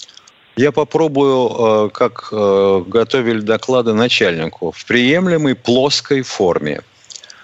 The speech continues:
Военная полиция создана для того, чтобы обеспечивать на территории гарнизона воинский порядок или на месте дислокации части. Раз.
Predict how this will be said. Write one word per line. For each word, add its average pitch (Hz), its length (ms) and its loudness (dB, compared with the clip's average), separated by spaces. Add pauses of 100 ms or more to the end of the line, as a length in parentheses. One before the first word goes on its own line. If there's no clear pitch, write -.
(200)
Военная 180 640 0
полиция 101 800 -4 (280)
создана 156 680 2
для 131 220 0
того, 101 520 -2 (580)
чтобы 113 380 0
обеспечивать 120 1120 -2 (220)
на 90 120 0
территории 151 720 0
гарнизона 120 1040 0 (680)
воинский 151 680 0
порядок 101 760 -2 (200)
или 202 340 2
на 120 280 0
месте 120 420 -2
дислокации 101 960 -2
части. - 640 -4 (680)
Раз. 92 580 0